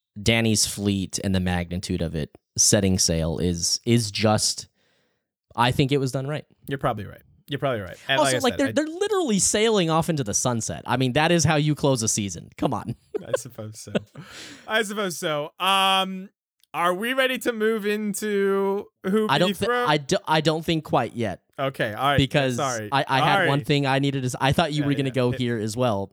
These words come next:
Speaker 1: My question to you was going to be, how many scenes from this episode are gonna go in our pot
Speaker 2: Jesus
Speaker 1: of,
Speaker 2: Christ.
Speaker 1: of top scenes of all time?
Speaker 2: At the, I mean, at the very least, two.
Speaker 1: Yeah,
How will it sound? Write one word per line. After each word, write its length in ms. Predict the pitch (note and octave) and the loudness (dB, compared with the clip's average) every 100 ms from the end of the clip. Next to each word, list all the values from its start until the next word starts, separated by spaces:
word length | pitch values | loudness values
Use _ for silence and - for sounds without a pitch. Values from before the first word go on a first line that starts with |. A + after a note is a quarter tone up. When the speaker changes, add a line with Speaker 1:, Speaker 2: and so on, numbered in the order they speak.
| _ | _
Speaker 1:
My 300 | A2 A#2+ E3 | -4 0 0
question 400 | F#3 E3 C#3+ C3 | 2 2 0 -2
to 60 | A#2 | -6
you 360 | A2 C3 A#2+ G#2 | -6 -6 -6 -8
was 280 | G2 G#2 | -8 -8
going 220 | G#2 G#2 G2+ | -6 -4 -4
to 60 | |
be, 360 | G2 F#2+ F2+ F#2 _ _ _ _ _ _ _ _ _ _ _ | -4 -4 -6 -10 _ _ _ _ _ _ _ _ _ _ _
how 200 | - E3 | -2 0
many 200 | B3 G#3 | 2 4
scenes 400 | - C3 C#3 C3 | 4 2 0 0
from 180 | C3+ A2+ | 0 0
this 220 | A2 A2 | 2 2
episode 400 | A2 - A2 G2 | 2 2 0 2
are 80 | F#2+ | 0
gonna 180 | G2 G2 | 0 -2
go 300 | F#2 G2 G2 | 0 2 2
in 140 | G2 | 0
our 100 | F#2 F2 | 0 0
pot 300 | - G#2 F2+ | 2 4 2
Speaker 2:
Jesus 100 | - G#2 | 2 2
Speaker 1:
of, 180 | F#2+ | 2
Speaker 2:
Christ. 540 | F2+ F#2+ - - - - | 0 -8 -8 -12 -12 -2
Speaker 1:
of 140 | G#2+ F#2+ | -2 2
top 280 | B2 G#2+ - | 2 2 0
scenes 240 | G#2 F#2 | 0 -2
of 100 | F2 | -4
all 140 | D#2+ | -6
time? 340 | E2 G1+ A1+ - - - _ _ _ - | -6 -10 -12 -16 -20 -20 _ _ _ -2
Speaker 2:
At 200 | F3+ F#3 | -2 0
the, 180 | D3+ E3+ | -2 -2
I 80 | |
mean, 200 | E3+ F3 | 0 0
at 220 | E3 D#3+ F3 | 0 0 0
the 80 | |
very 500 | C#3 A#2+ D3 G3 D#3+ | -4 -2 0 2 0
least, 420 | A#2+ A2 G2 - - | -4 -8 -8 -10 -8
two. 300 | C#3 F2+ - _ _ _ _ _ _ _ | -8 -8 -14 _ _ _ _ _ _ _
Speaker 1:
Yeah, 140 | F#2+ | -10